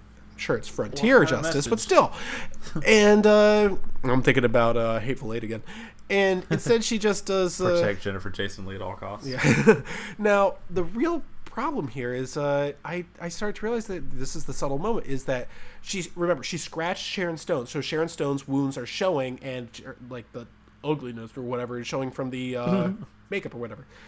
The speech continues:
Speaker 1: She sees herself in the glass, reflected, and looks up at Patience, and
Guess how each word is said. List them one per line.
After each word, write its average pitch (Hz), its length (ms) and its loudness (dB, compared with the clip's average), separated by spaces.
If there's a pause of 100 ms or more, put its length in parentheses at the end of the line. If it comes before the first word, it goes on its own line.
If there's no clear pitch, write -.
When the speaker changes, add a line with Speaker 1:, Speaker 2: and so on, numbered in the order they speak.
(280)
Speaker 1:
She - 300 -8
sees 214 400 -4
herself 196 500 -4
in 190 60 -4
the 220 80 -2
glass, 113 440 -8
reflected, 165 760 -6 (560)
and 151 540 0
looks 143 340 0
up 254 100 -2
at 240 120 -4
Patience, 139 560 -8
and 143 520 -2